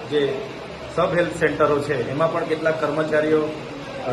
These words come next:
સમયે હાજર નથી રહેતા, ત્યારે લોકોને અગવડતા પડે છે, એ પણ સમયે હાજર રહે એવી અમે તાકીદ કરી છે. સાથે સાથે જે વન અધિકાર અધિનિયમ અંતર્ગત જેમને સનતો મળી છે, કેટલાકના દાવા પેન્ડિંગ છે, એમની પણ એક ચકાસણી કરીને,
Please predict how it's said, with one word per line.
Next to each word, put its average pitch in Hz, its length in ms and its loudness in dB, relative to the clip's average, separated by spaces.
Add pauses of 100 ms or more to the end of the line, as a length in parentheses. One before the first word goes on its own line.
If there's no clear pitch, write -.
સમયે 170 280 2
હાજર 156 320 4
નથી 160 220 0
રહેતા, 147 220 4
ત્યારે 139 240 0
લોકોને 139 340 -2
અગવડતા 143 420 2
પડે 156 220 2
છે, 143 160 -4
એ 120 40 -2
પણ 160 160 -2
સમયે 151 360 0
હાજર 147 300 0
રહે 151 100 4
એવી 151 200 0
અમે 147 240 -2 (360)
તાકીદ 139 380 -2
કરી 151 180 2
છે. 156 220 -2 (440)
સાથે 196 240 2
સાથે 160 280 4 (560)
જે 156 420 4
વન 143 140 2
અધિકાર 143 420 2
અધિનિયમ 135 560 -2
અંતર્ગત 139 400 -2
જેમને 135 420 -4 (500)
સનતો 139 320 0
મળી 143 240 0
છે, 143 140 0
કેટલાકના 127 420 -2
દાવા 123 300 2
પેન્ડિંગ 143 380 -2
છે, 147 280 -4 (280)
એમની 139 260 0
પણ 190 260 0
એક 175 260 -2
ચકાસણી 160 460 0
કરીને, 151 440 2